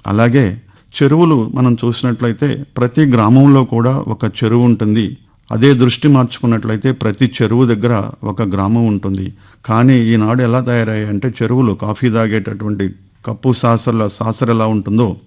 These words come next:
ఆ సాసర్లాగా తయారైనటువంటి పరిస్థితి. So, అటువంటి చెరువుల్లో నిండిపోయినటువంటి పూడికంతా కూడా తీసుకున్నట్లయితే, ఆ చెరువులు ఎప్పుడు కూడా తెప్పలుగా చెరువు నిండి కళకళలాడుతూ ఉండేలాగా చూసుకోవాల్సినటువంటి బాధ్యత మనందరి మీద ఉంది.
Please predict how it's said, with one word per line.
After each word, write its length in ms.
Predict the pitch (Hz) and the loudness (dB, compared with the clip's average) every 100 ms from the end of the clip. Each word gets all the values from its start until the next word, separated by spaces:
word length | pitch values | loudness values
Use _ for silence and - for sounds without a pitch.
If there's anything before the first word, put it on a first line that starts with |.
| - 110 | -12 -6
ఆ 120 | 110 | -4
సాసర్లాగా 680 | - 107 104 120 113 110 107 | -4 -8 -4 -2 0 -2 -4
తయారైనటువంటి 800 | 95 110 104 101 98 87 92 90 | -6 -6 -4 -2 -2 -4 -8 -8
పరిస్థితి. 520 | - 92 - 95 - _ _ - - | -8 -10 -10 -12 -12 _ _ -10 -2
So, 180 | 139 107 - | -2 -2 -6
అటువంటి 540 | - 117 139 135 131 123 | -4 -2 0 2 2 0
చెరువుల్లో 560 | - 120 123 143 151 | -2 0 4 4 6
నిండిపోయినటువంటి 840 | 147 131 123 123 123 117 110 117 110 | 4 4 2 2 0 0 0 -2 -2
పూడికంతా 600 | - 117 123 120 117 113 | -2 -2 -2 0 -2 -2
కూడా 220 | 110 110 | -2 -2
తీసుకున్నట్లయితే, 920 | 98 101 - 110 107 101 101 98 151 - _ _ - | -4 -8 -6 -4 -4 -2 -4 -2 -2 -2 _ _ -4
ఆ 140 | 110 - | -4 -2
చెరువులు 240 | 113 127 120 | 0 0 0
ఎప్పుడు 260 | - 117 | -2 -2
కూడా 380 | 110 110 123 107 - - _ - | 0 0 0 -2 -10 -20 _ -6
తెప్పలుగా 480 | 113 - 127 123 120 | -6 2 2 4 0
చెరువు 340 | 117 110 113 | -2 -4 -2
నిండి 520 | 110 107 120 104 80 - _ _ | 0 2 2 0 -4 -14 _ _
కళకళలాడుతూ 680 | 117 120 131 127 113 107 113 | -2 0 2 2 0 -2 -4
ఉండేలాగా 500 | 104 101 98 95 123 139 | -4 -4 -4 -4 -4 -4
చూసుకోవాల్సినటువంటి 800 | 110 - - 107 92 - 95 95 | -8 -8 -8 -8 -8 -8 -6 -6
బాధ్యత 420 | 92 95 90 - 135 | -4 -6 -6 -4 -2
మనందరి 400 | 110 95 95 110 | 0 -2 -2 0
మీద 220 | 110 104 | 0 -2
ఉంది. 320 | 110 87 | -2 -4